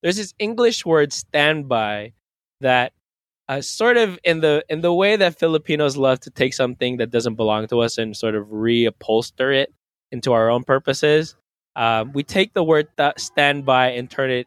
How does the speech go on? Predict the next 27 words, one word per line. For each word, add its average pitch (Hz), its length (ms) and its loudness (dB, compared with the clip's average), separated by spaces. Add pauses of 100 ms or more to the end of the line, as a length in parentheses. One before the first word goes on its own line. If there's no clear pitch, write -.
into 117 380 -12 (120)
tambay, 123 720 -2
which 117 320 -10 (440)
basically 190 400 2
means 151 340 -2
to - 80 -8
stand 143 260 0
by 135 160 2
or 120 120 0
loiter. 123 420 0
And 107 180 -12
sort 123 200 -4
of, 120 120 -6 (220)
uh, 123 200 -6
to 147 100 -6
do 208 200 -2 (140)
tambay 151 800 2
is 120 340 -2
sort 196 300 0
of 190 80 -4
having 147 400 0
a 123 60 -4
negative 123 380 -4
connotation, 135 600 -4
much 208 260 -2
like 143 200 2
loitering, 123 640 0